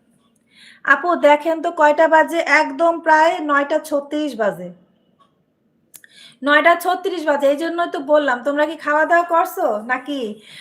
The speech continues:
কারণ খাওয়া দাওয়া যদি না করে থাকো, শুধু শুধু আমার ভিডিও দেখো, দেখবা যে পেট খালি থাকলে কথাও শুনতে মন চাইবে না, কথা বলতেও ইচ্ছা করবে না। তো অতএব ভরা পেটে থাকো, খাবার নিয়ে বসো,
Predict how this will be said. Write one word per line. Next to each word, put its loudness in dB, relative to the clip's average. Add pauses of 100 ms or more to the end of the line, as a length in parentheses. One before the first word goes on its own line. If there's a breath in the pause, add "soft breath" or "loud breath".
(100 loud breath)
কারণ 2
খাওয়া 4
দাওয়া 6
যদি -8
না 2
করে -6
থাকো, -2
শুধু -12
শুধু -4
আমার -2
ভিডিও -6
দেখো, -2
দেখবা -2
যে -8
পেট -10
খালি -6
থাকলে -2 (340 loud breath)
কথাও 4
শুনতে -8
মন -6
চাইবে -4
না, -12 (260 soft breath)
কথা 0
বলতেও -4
ইচ্ছা -6
করবে -6
না। -10
তো -10
অতএব -2
ভরা 2
পেটে -6
থাকো, -8
খাবার -6
নিয়ে -4
বসো, -6